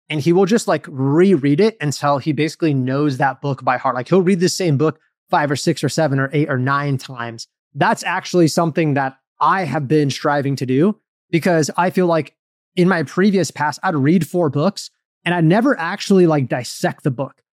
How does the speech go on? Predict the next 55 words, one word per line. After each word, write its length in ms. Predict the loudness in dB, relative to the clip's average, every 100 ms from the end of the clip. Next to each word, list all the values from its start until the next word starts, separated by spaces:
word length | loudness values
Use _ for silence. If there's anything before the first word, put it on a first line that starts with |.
| -10
I 120 | -2 2
mean, 180 | 2
I 120 | 2 0
can 220 | 0 2
name 380 | 0 0 -2 -4 _
three 240 | 0 2 2
or 80 |
four 220 | 2 -2 0
books 260 | -2 -4
that 80 | -2
I've 160 | -2 0
read 200 | -2 -2
that 100 | -2
I 100 | 0
know 360 | 2 2 2
are 100 | 2
good, 340 | 0 0 -2 -4 _ _ _ -4
but 120 | 0
I 100 | 2
don't 180 | 0 0
know 560 | 0 2 2 2 0
what 360 | 0 0 -2 -4
information 640 | -6 -2 0 0 0 -2 -2
I've 200 | -4 -4
really, 260 | 0 2
like, 200 | 0 -2
applied. 460 | -8 -6 -4 -4 -4
I 40 | 0
mean, 280 | 0 0 -2
maybe 360 | -4 -6 -12 _ _ _
one 340 | -2 0 2
thing, 340 | 0 0 0 -4 -8 _ _
but 80 | -2
I 80 | 0
bet 240 | 0 2
you 100 | 2
if 100 | 2
I 40 | 2
would've 180 | 2 2
just 180 | 0
stuck 220 | -2 -2 0
to 80 |
one 300 | -2 0 0
book 260 | 2 0 -4 _ _
and 100 | -2
dissected 540 | 0 -2 0 -2 0 -2
it 100 | -2
and 140 | -6
took 240 | -4 -2 2
notes 380 | 2 2 -2 -6
and 140 | -6
tried 480 | -4 -2 0 0 0
things 320 | 0 0 -2
and, 120 | -2 -4
like, 160 | -4